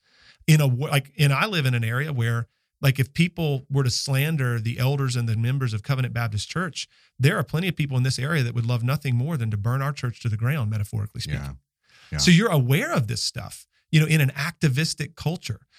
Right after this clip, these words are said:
Speaker 1: Like, are
Speaker 2: Yep.
Speaker 1: we gonna invite, like, not maybe overt persecution, but are we gonna invite the just ill will and the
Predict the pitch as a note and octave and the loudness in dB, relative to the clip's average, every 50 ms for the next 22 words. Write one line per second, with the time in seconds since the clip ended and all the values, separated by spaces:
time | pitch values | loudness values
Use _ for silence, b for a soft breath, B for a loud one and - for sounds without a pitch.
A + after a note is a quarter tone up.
0 | b b - D3 C#3 D3+ C#3+ B2+ D3 E3+ F#3+ F#3 F#3+ F3+ D#3+ C3+ B2 A#2 G2+ G2+ | b b 4 4 4 4 4 4 4 4 2 2 0 0 2 2 2 2 2 0
1 | G#2+ C3 C#3 D#3 F3 D#3+ B2+ - - - - _ _ _ _ _ _ _ _ _ | -2 -2 -2 -2 -2 -4 -4 -4 -8 -14 -18 _ _ _ _ _ _ _ _ _
2 | _ _ _ _ _ _ _ _ - D3 C3 B2 - _ - D#3 F#3+ G3+ E3+ E3+ | _ _ _ _ _ _ _ _ 0 2 2 2 0 _ -2 0 0 0 0 0
3 | E3+ E3 C#3+ C3 A#2 - _ _ _ _ _ _ _ - - F3 D#3+ C3+ A2+ G#2+ | 2 4 4 2 2 0 _ _ _ _ _ _ _ -2 2 4 6 6 6 4
4 | C3+ D#3 G3 F3+ - - E3 D3+ - - G#2 - - G3 B3+ - - D3+ B2+ A#2 | 4 2 2 2 0 0 0 0 0 -2 -4 -4 -4 -4 -4 -2 0 0 0 0
5 | B2 A#2+ B2 B2+ D3+ F3 F3+ E3+ D#3 C3 B2 B2 A#2+ A2 G2+ G2 A#2+ A#2 C3 D#3 | 0 0 0 0 0 -2 -2 -4 -4 -2 0 0 0 0 0 -2 -2 -2 0 0
6 | D#3 B2 - - - _ _ _ _ _ _ _ _ _ - C3 C3 C3 B2+ B2 | -2 -2 -4 -8 -14 _ _ _ _ _ _ _ _ _ 0 2 4 4 4 2
7 | B2 B2+ - _ _ _ _ _ _ _ _ _ _ _ _ _ _ - C3+ B2+ | 0 -2 -6 _ _ _ _ _ _ _ _ _ _ _ _ _ _ -10 -8 -8
8 | - - _ _ - D#3+ D#3+ F3+ F#3 E3+ C3+ A#2 B2+ C3+ D3 D#3+ E3 E3+ F3 F3 | -10 -10 _ _ 0 2 2 4 4 2 2 4 2 2 2 2 -2 -4 -6 -8
9 | F3 - _ _ _ _ - B2+ B2 A#2+ A#2 A#2 | -10 -12 _ _ _ _ 2 2 4 4 2 -2